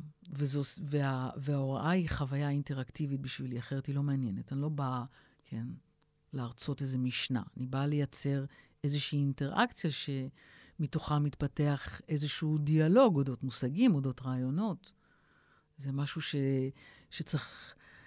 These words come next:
לגרום להם לשחרר את הדברים שיושבים אצלם בראש, ואז יש הזדמנות, את יודעת, לבחון אותם, אה, מחדש. אבל לראות,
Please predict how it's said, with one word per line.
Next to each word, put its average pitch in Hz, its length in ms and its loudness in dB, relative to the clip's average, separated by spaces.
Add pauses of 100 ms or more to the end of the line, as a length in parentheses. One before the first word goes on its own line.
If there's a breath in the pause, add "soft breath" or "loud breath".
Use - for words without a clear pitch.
(800 soft breath)
לגרום 170 460 8
להם 180 300 10
לשחרר 175 400 6
את 165 100 2
הדברים 160 320 4
שיושבים 160 460 0
אצלם 147 300 0
בראש, 175 440 2
ואז 139 380 -2
יש 143 200 -6
הזדמנות, 143 580 -2
את - 60 -10
יודעת, 147 180 -6
לבחון 131 300 -6
אותם, 135 400 -2 (640 loud breath)
אה, 139 40 -2 (480)
מחדש. 139 640 -4
אבל 143 280 -2 (760 loud breath)
לראות, 175 840 4